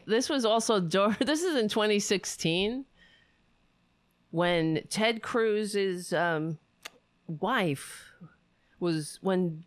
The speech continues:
when Twitler called Ted Cruz's wife Heidi, um, a dog, basically,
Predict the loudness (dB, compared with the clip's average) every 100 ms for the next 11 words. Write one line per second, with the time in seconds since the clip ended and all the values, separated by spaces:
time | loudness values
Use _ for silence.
0 | -4 0 0 0 -2 0 -2 0 -2 2
1 | 2 2 -2 -6 0 0 0 -4 0 2
2 | 0 -2 -2 0 2 2 0 -4 -4 0
3 | 2 0 -4 -10 -14 -20 _ _ _ _
4 | _ _ _ _ -6 -2 -2 -2 -4 0
5 | 2 2 2 0 -4 -8 -4 -2 -4 -6
6 | -4 -2 -2